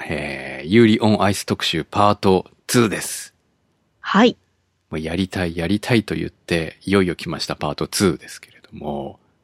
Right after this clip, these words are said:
Speaker 1: もう毎週やってもよかったかなっていうぐらいにね。
Speaker 2: <laughs>
Speaker 1: 本当に毎週やってたかもしれないぐらいに、ユーリ何回も見てるわけですが、あのー、ちょうどタイミング的にこの収録を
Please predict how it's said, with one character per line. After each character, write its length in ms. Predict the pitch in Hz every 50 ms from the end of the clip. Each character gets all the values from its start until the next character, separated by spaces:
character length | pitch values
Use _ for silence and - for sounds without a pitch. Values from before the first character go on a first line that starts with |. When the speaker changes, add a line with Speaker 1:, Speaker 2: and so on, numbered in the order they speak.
| _ _ _ _
Speaker 1:
も 80 | 117 117
う 40 |
毎 220 | 101 113 143 202 220
週 220 | - - 277 262
や 100 | 240 240
っ 80 | 226 -
て 80 | -
も 100 | 247 165
よ 120 | 90 107 113
か 80 | -
っ 60 | 113 -
た 120 | - -
か 100 | - -
な 100 | - 76
っ 40 | -
て 140 | _ - -
い 20 |
う 20 | - - - - -
ぐ 80 | -
ら 60 | - - 622 -
い 60 | - -
に 160 | 143 - 202
ね。 140 | 185 185 185 - - 277 254 - 311 294 - - 294 226 - 302 247 -
Speaker 2:
<laughs> 760 | _ _ _ _ _ _ _ _ _ _ _ _ _ _ _ _
Speaker 1:
本 120 | 165 196
当 80 | - 214
に 120 | 196 180
毎 180 | 165 185 190 185
週 160 | - 202 180
や 80 | 151 147
っ 60 | -
て 80 | - -
た 80 | 170
か 140 | 160 - 147
も 100 | 120 110
し 160 | - - 123
れ 100 | 117 117
な 160 | 117 120 117 113
い 60 | 104
ぐ 100 | 110 113
ら 140 | 104 87 -
い 80 | 87
に、 440 | 87 80 76 73 73 76 73 - - _ _ _ - - _ _ _ _ _ _ _ _ -
ユ 100 | 113 98
ー 40 | 80
リ 80 | 80
何 180 | - 92 95 82
回 140 | - 73 69
も 100 | - -
見 140 | 82 82 -
て 80 | 76
る 100 | - -
わ 80 | - -
け 100 | - -
で 80 | - -
す 140 | - - 80
が、 240 | 76 71 69 - - - - - - - - - _
あ 100 | - 85
の 560 | 87 87 87 85 85 85 85 82 82 85 90
ー、 20 | -
ち 180 | - - -
ょ 120 | 240 247 254
う 20 |
ど 120 | 254 254 226
タ 220 | - - 196 202
イ 80 | 214 220
ミ 140 | 220 214
ン 60 | 214 208
グ 80 | 214 202
的 220 | 202 190 190 190
に 100 | 185 175
こ 140 | 180 196 190
の 100 | 202 196
収 300 | - - - 202 202 196
録 340 | 190 185 180 - 190 175 175
を 200 | 170 165 -